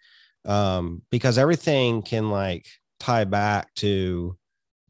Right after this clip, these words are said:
some, some value, some, something of value. And anyway, I can, I can, I, I can go <laughs> down. It's like I'm finding myself going down this, like, really deep explanation of, like, liquidity pools and how, you know,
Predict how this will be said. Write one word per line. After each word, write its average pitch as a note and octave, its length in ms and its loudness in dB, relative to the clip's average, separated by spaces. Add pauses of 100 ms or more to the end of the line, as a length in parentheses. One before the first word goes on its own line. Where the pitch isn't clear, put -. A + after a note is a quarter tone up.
(120)
some, G#2 720 0
some A2 240 0
value, F#2+ 380 0
some, A#2 240 0
something A2 380 0
of F2+ 100 -4
value. F2+ 720 -4 (560)
And F#2+ 840 -2 (140)
anyway, F#2 400 0
I G#2+ 100 0
can, G2 320 -2
I A2 140 -2
can, F2+ 420 -4
I, G2 260 -2
I A2 40 0
can G#2 180 -4
go F#2 180 0
<laughs> - 0 -
down. F2 140 -6 (1000)
It's G2+ 120 0
like G#2 120 2
I'm G2 140 0
finding G2 380 2
myself F2+ 340 -2
going F#2+ 240 -2
down F2+ 220 -2
this, F2 260 -4
like, F2 240 -4
really F2+ 260 -2
deep E2+ 340 -8
explanation E2+ 720 -4
of, E2 260 -6
like, E2+ 200 -6
liquidity D#3 560 -2
pools A2+ 560 -2
and G#2 140 0
how, A#2 540 -2
you A2 140 -4
know, G2+ 360 -4